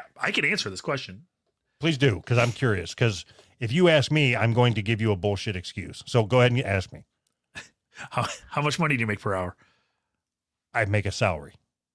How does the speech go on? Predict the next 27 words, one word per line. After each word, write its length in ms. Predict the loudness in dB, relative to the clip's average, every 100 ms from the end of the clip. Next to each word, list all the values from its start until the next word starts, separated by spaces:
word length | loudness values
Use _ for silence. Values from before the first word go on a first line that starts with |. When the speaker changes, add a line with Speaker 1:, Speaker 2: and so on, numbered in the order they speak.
| _ _ _ _ _
Speaker 1:
How 100 | -4
much 120 | -2
money 160 | 0 0
do 40 |
you 80 | 0
make 140 | 0 -4 -8 -6
per 120 | -4
year? 260 | -2 -2 -6 _ _ _ _ -6
Speaker 2:
I'm 100 | 0
not 160 | 0
allowed 240 | 2 0 -2
to 60 |
disclose 460 | -8 -6 0 0 0
that 200 | -4 -2
due 140 | -2
to 140 | -2 -2
an 60 | -2
N 100 | -2
D 140 | 0
A 100 | 0
that 140 | -2
I 100 | -4
signed. 340 | -8 -12 -14 -18 -12 -14 -14 _ -18
<laughs> 540 | _ -10 -10 -10 _ -8
Speaker 1:
Is 200 | -6 -2
that 140 | -2
true? 340 | 0 0 0